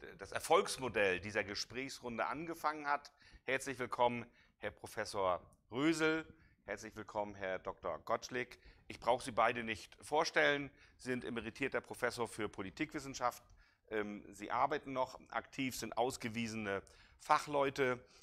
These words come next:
Vielleicht kriegen wir es ja heute hin, dass Sie sich auch so ein bisschen streiten. Das wäre ja mal ganz wunderbar, wenn die wissenschaftlichen Meinungen aufeinander prallen. Ähm,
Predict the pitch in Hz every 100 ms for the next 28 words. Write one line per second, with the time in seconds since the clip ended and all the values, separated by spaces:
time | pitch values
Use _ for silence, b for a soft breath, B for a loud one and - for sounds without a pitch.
0 | B 123 127 - 170 151 143 123 127 143
1 | 147 131 98 113 151 147 139 123 117 127
2 | - 123 123 107 127 - 104 - 104 120
3 | 160 - 175 170 b b - 117 123 123
4 | 120 113 107 101 98 104 139 151 143 135
5 | 131 139 139 - - 107 113 110 95 104
6 | 120 127 113 - 104 104 98 123 127 123
7 | 107 98 98 110 117 95 - B B B
8 | - - 123 151 165 165 B B B -
9 | 123 123 123